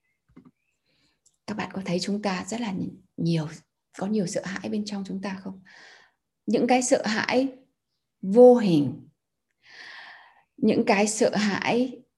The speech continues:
mà chúng ta có ở bên trong chúng ta đến nỗi chúng ta còn không biết là chúng ta đang có những cái nỗi sợ hãi vô hình đó. Sợ hãi đến nỗi mà bây giờ, ví dụ như thế là, ừ,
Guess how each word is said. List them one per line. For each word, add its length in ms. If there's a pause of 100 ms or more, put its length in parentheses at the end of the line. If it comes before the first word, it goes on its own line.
(220)
mà 220
chúng 220
ta 320 (920)
có 120
ở 180
bên 180
trong 220
chúng 200
ta 160
đến 120
nỗi 140
chúng 120
ta 80
còn 140
không 280
biết 220
là 140
chúng 180
ta 120
đang 140
có 100
những 200
cái 80
nỗi 240
sợ 220
hãi 380
vô 160
hình 240
đó. 200 (2250)
Sợ 220
hãi 260
đến 180
nỗi 240
mà 240
bây 180
giờ, 400 (340)
ví 100
dụ 180
như 340
thế 120
là, 320 (120)
ừ, 340